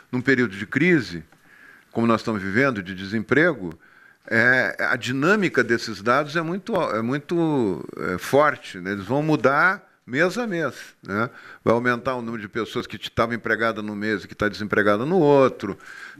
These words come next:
Tudo isso nós temos que detectar e, e, e esses recursos vão ser usados também pra,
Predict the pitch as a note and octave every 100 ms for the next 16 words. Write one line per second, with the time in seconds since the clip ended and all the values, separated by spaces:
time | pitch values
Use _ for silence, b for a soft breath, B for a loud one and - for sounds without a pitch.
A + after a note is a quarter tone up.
0 | D3+ F#3+ F3+ F3+ F3+ F#3+ E3 D#3+ C#3+ D3
1 | C#3+ C#3+ C#3+ - D3 G3 F#3+ G2 - G#2
2 | A2 A2 A#2 A#2 B2+ C#3 - D#3 E3 -
3 | D#3+ - F#3+ - F#3+ C#3+ C3+ C#3 - D3
4 | C3 C3+ D#3+ E3